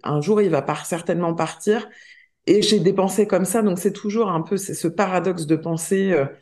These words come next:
mais qui sont complètement, euh, complètement normales. Et chez Avec nos proches, typiquement, on va, on va aider, euh, on va soutenir les aide-, les aidants pour qu'ils ne se culpabilisent pas là-dessus, en fait, pour que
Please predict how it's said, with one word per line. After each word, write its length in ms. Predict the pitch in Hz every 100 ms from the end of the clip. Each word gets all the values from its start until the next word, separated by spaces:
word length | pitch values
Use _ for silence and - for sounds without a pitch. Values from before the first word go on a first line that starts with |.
| _ _ _
mais 140 | 185 185
qui 140 | 208
sont 500 | - 180 175 151 143
complètement, 800 | 147 165 165 156 165 160 160 143
euh, 200 | 123 120
complètement 600 | 127 160 151 156 156 160
normales. 440 | 160 147 156 202 208
Et 140 | 156 - - _
chez 200 | - 190
Avec 280 | 160 156 143
nos 100 | 151
proches, 280 | 147 196 196
typiquement, 560 | 156 135 - 175 185 165
on 40 |
va, 400 | 143 135 127 135 - _ _
on 160 | 156 143
va 300 | 143 135 135
aider, 640 | 180 175 156 170 190 208
euh, 260 | 170 143 135
on 120 | 135
va 140 | 139 139
soutenir 360 | - 175 202 196
les 180 | 160
aide-, 280 | 147 151 151 -
les 280 | 147 147
aidants 220 | 156 175 202
pour 140 | -
qu'ils 120 | 180
ne 60 | 160
se 120 | 160
culpabilisent 880 | 147 170 175 170 160 156 156 151 -
pas 220 | 196 190
là-dessus, 380 | 165 131 - 156
en 100 | 131
fait, 320 | - 127 - _
pour 180 | - -
que 240 | 123 123